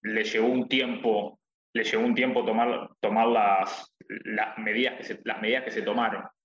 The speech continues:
porque el, porque se sabe que los resultados iban a ser lo, lo que tenemos. A, a, haber puesto sanciones, sobre todo,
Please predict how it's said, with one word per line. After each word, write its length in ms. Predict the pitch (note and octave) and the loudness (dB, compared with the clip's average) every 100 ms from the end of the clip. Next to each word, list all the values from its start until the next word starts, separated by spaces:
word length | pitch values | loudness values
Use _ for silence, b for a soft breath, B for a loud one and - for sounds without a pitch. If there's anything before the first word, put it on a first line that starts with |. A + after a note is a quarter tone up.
| _ | _
porque 800 | A#2 G2 A2 G#2 G#2 F#2+ - - _ _ _ _ _ _ _ _ _ - | -4 -2 -2 0 0 -2 -4 -16 _ _ _ _ _ _ _ _ _ -4
el, 360 | C#3 A2 G#2+ - _ _ _ _ | -2 -2 -6 -16 _ _ _ _
porque 340 | A#2+ A2 A2+ G#2+ | -2 0 -2 -4
se 220 | - A2+ | -4 -4
sabe 500 | - C3 C#3+ D#3+ A2+ | 0 0 0 -2 -2
que 80 | A#2 | -2
los 140 | A2 | -2
resultados 580 | G#2+ A2+ G#2 A#2+ B2+ B2+ | -2 -6 -2 0 2 0
iban 140 | B2+ | 0
a 80 | G#2+ | 0
ser 140 | - A#2 | 0 2
lo, 160 | A2+ - | 0 0
lo 180 | G#2+ G#2 | 0 0
que 80 | |
tenemos. 440 | A2 A2 A2 G2 - | -2 -2 -2 -2 0
A, 100 | - | 0
a, 380 | A#2+ A2+ - A#2+ | 2 0 0 2
haber 360 | D3 C3+ - | 2 0 0
puesto 400 | C3+ B2 A#2+ G2 | -2 0 0 -2
sanciones, 920 | - A2+ A2 D3 C3+ G#2+ F#2 - - _ _ _ _ _ _ _ _ _ _ _ | 0 -2 0 0 0 0 -4 -10 -20 _ _ _ _ _ _ _ _ _ _ _
sobre 320 | - - A#2 A#2 | -6 -2 0 2
todo, 500 | D3+ C3 G#2+ - | 2 4 2 -2